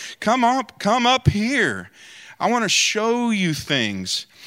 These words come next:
He, we, he seats us with him in heavenly places. He wants us to come and sit there in these places. That's where he wants us to be. But yet, we get in our beds,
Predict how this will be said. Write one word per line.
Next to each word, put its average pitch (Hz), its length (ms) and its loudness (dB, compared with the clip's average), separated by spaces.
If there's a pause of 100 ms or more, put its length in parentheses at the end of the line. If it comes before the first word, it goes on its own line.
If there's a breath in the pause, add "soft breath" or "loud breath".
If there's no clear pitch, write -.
(420 loud breath)
He, 226 300 0
we, 208 220 -2
he 233 200 0
seats - 600 -2
us 151 260 0
with 135 180 -2
him 127 240 -2
in 139 80 -2
heavenly 196 380 -4
places. 214 440 -4
He 208 100 -6
wants 220 260 -4
us 202 80 -6
to 220 100 -8
come 226 220 -4
and 208 100 -4
sit - 560 -2
there 127 280 0
in 123 200 -6
these 117 220 -4
places. 95 640 -6 (300 loud breath)
That's 185 220 -6
where 220 120 -2
he 226 40 -2
wants 220 280 -2
us 202 140 -2
to 185 100 -2
be. 151 540 -4 (340 loud breath)
But 156 140 0
yet, 160 600 0 (300 loud breath)
we 185 580 -2 (360 soft breath)
get 160 180 -2
in 190 80 -2
our 226 120 2
beds, 139 600 -4